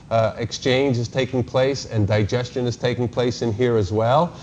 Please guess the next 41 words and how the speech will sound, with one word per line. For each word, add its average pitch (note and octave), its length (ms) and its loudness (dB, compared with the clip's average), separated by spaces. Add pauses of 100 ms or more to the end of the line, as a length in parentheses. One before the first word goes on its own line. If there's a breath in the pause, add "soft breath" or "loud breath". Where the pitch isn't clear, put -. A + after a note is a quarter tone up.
(180 loud breath)
you B2+ 60 4
have A2+ 240 0
all B2 200 6
these B2+ 220 2
different A#2+ 360 -2
places, C3 760 -2 (140)
right, C#3 200 0 (140)
along B2+ 420 2
the G#2+ 80 2
lining, B2 760 2 (380 loud breath)
right, C3+ 160 -4
this A#2 180 0
epithelial B2+ 600 2
cell A2+ 260 2
lining. A2+ 460 2
Here's A#2 320 2
where A2 260 2
we're G2+ 120 2
gonna G#2 180 -2
have G2+ 200 0
blood A2+ 200 2
vessels G2+ 340 -2
come G#2 220 -2
up G2 120 -4
for F#2+ 160 -6
food D3 300 2
intake. G2 460 -2 (320 loud breath)
But A#2+ 120 4
in B2+ 220 2
other F#3+ 300 6
areas, G#2+ 720 2
there A#2 180 0
are G#2+ 100 0
specific F#3 760 0
areas A2 480 4
in G#2+ 120 2
the G#2+ 100 2
lining G#2+ 420 2
of G2 140 0
the G#2 100 2
intestine G#2 680 0